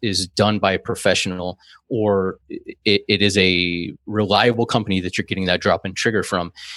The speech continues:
The, the last thing you wanna do is have some janky trigger that's either not gonna work or cause some sort of malfunction where it fires unintendedly, 'cause I've seen some of them that disable certain internal safeties.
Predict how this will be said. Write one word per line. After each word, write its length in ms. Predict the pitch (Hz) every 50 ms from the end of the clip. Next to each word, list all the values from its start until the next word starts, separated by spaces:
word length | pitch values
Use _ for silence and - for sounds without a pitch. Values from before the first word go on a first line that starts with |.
| - - - - _
The, 200 | - 85 95 - -
the 100 | - 113
last 240 | 104 117 123 120 -
thing 80 | 135 120
you 100 | 113 110
wanna 200 | 107 110 101 95
do 140 | 90 113 101
is 100 | 92 -
have 180 | - 95 92 -
some 180 | - 104 92
janky 420 | 87 - 98 98 104 - - 107 -
trigger 340 | - - 127 107 104 98
that's 200 | 85 92 - -
either 180 | 107 95 95 90
not 280 | 90 92 98 117 127 -
gonna 160 | 160 135 117
work 300 | 101 95 87 90 95 _ _ _ -
or 480 | 110 104 101 101 98 98 95 92 92 - - - - - _ _ _ _ - - _ - - -
cause 340 | - - 113 107 107 -
some 180 | - - 113 107
sort 220 | - - 117 104
of 80 | 101 -
malfunction 680 | 98 95 92 90 - - 104 101 98 - - 107 98 90
where 260 | 92 85 85 82 -
it 160 | 98 95 -
fires 420 | - - 104 98 95 95 92 - - -
unintendedly, 760 | 113 101 95 87 - - - 113 110 107 95 92 90 87 -
'cause 140 | - - 98
I've 120 | 87 -
seen 260 | - - 120 104 98
some 260 | - - - 135 151
of 100 | 143 107
them 140 | 104 98 95
that 160 | 92 90 -
disable 580 | - 101 - - 104 98 98 95 101 101 95 - - - -
certain 320 | - - 110 98 85 95 -
internal 380 | 101 101 - - 104 98 92 90
safeties. 640 | - - 117 123 117 - - 82 76 - -